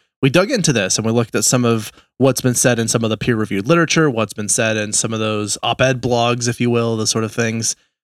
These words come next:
as well as people who are sort of science communicators and what they've had to say about this.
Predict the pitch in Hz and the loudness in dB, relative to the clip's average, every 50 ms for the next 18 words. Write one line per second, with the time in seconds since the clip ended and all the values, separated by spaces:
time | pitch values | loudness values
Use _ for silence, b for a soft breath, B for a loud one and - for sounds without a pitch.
0 | _ _ - 123 117 143 151 147 143 - 165 156 - 147 143 135 143 139 135 123 | _ _ -4 0 2 2 2 2 2 2 0 2 2 2 4 4 4 2 4 4
1 | 123 127 120 - 131 123 113 113 - - 113 107 107 101 - - - 113 113 107 | 2 2 2 2 0 0 0 0 -2 0 0 -2 -2 -4 -6 -8 -6 -6 -6 -6
2 | 104 - - 110 101 98 95 104 101 98 101 107 104 - 113 110 104 104 101 - | -4 -4 -4 -4 -2 -4 -4 -6 -8 -6 -6 -6 -6 -4 -4 -4 -4 -4 -4 -4
3 | 107 107 104 95 98 98 - 107 107 98 - - | -4 -4 -4 -4 -6 -6 -4 -4 -4 -4 -4 -6